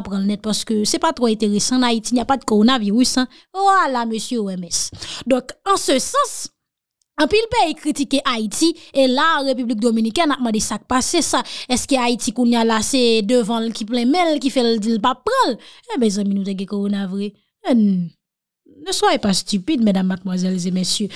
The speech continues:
pou jan n wè kowona, pravaje lòt peyi a, n ap mande, si Ayiti te gen kowona, gade yon ti kanaval, prezidan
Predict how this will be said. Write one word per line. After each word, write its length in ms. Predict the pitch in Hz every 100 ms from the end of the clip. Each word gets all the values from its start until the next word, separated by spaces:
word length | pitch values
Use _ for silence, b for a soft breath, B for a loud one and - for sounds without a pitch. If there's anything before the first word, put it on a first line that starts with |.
| B -
pou 180 | 359 294
jan 240 | 339 330
n 80 | 320
wè 160 | 302 285
kowona, 320 | 285 277 262 254
pravaje 360 | 254 247 254 247
lòt 180 | 240 240
peyi 160 | 247 240
a, 80 |
n 80 | 247
ap 80 | 254
mande, 220 | 254 247
si 140 | - 240
Ayiti 180 | 240 220
te 140 | 233
gen 80 | 233
kowona, 400 | 240 247 247 254 _ _ _ _ _
gade 240 | 302 339
yon 160 | 330 -
ti 80 | 311
kanaval, 560 | 302 277 262 254 254
prezidan 400 | 262 240 233 247